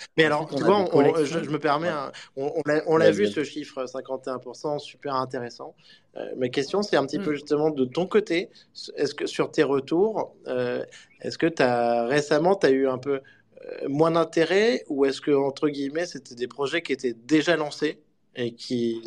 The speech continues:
Speaker 1: et qui
Speaker 2: Ouais.
Speaker 1: donc doivent sortir ?
Speaker 2: Bah,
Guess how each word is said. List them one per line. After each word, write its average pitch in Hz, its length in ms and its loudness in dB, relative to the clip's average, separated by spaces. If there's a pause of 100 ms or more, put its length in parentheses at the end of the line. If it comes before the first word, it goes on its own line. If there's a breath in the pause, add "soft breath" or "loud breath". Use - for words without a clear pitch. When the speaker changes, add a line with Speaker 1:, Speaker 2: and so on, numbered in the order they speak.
Speaker 1:
et 120 120 -4
qui 117 140 -4
Speaker 2:
Ouais. 127 120 4
Speaker 1:
donc 151 120 2
doivent 131 220 2
sortir ? 123 460 -2 (1300)
Speaker 2:
Bah, 101 480 2